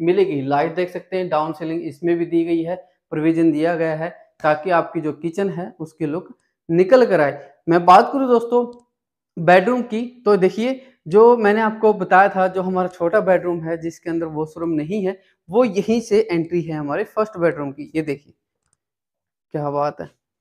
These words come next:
साइज दोस्तों इसका भी छोटा नहीं है, मैंने डिस्क्रिप्शन में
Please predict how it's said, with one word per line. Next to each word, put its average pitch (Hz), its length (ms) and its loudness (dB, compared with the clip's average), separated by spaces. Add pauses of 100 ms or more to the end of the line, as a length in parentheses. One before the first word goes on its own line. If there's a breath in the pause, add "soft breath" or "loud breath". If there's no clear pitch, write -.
(160)
साइज 202 320 4
दोस्तों 240 320 0
इसका 220 260 2
भी 226 120 -2
छोटा 214 340 -2
नहीं 196 320 -2
है, 196 180 -4 (340)
मैंने 190 320 2
डिस्क्रिप्शन 180 540 -4
में 196 280 -2